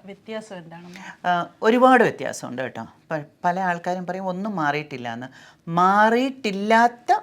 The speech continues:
Speaker 2: ഒരേ ഒരു കാര്യം അഭിനയം മാത്രമേ ഉള്ളൂ. കാരണം അടിച്ചാ വേദനിച്ചാ "അയ്യോ" എന്ന് തന്നെ പറയണം.
Speaker 1: ചിരിക്കാൻ
Speaker 2: ആ,
Speaker 1: പറ്റത്തില്ല.
Speaker 2: ചിരിക്കാൻ പറ്റത്തില്ല. ഒരാളിങ്ങനെ കത്തിയിൽ കുത്തി "ആ"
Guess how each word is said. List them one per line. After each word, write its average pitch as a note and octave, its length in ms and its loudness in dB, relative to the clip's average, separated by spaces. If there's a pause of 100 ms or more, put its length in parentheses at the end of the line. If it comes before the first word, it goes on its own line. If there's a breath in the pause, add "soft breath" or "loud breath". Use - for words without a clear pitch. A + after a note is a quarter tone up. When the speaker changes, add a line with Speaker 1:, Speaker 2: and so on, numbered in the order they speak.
Speaker 2:
ഒരേ G3+ 260 2
ഒരു F#3+ 260 0
കാര്യം D#3+ 380 0
അഭിനയം D3+ 460 -4
മാത്രമേ D3 680 -8
ഉള്ളൂ. - 260 -16 (1000 soft breath)
കാരണം D#3+ 340 -2
അടിച്ചാ F#3+ 340 2
വേദനിച്ചാ F#3+ 380 0
"അയ്യോ" C#4 420 0
എന്ന് G3 200 -2
തന്നെ G3 200 0
പറയണം. A2+ 580 -2 (200)
Speaker 1:
ചിരിക്കാൻ A#3 260 -10
Speaker 2:
ആ, G3+ 40 -14
Speaker 1:
പറ്റത്തില്ല. G3+ 320 2
Speaker 2:
ചിരിക്കാൻ F#3+ 360 0
പറ്റത്തില്ല. A#2 540 -8 (340 loud breath)
ഒരാളിങ്ങനെ G3+ 580 4
കത്തിയിൽ G3 240 -2
കുത്തി F#3 320 -8
"ആ" C4 360 6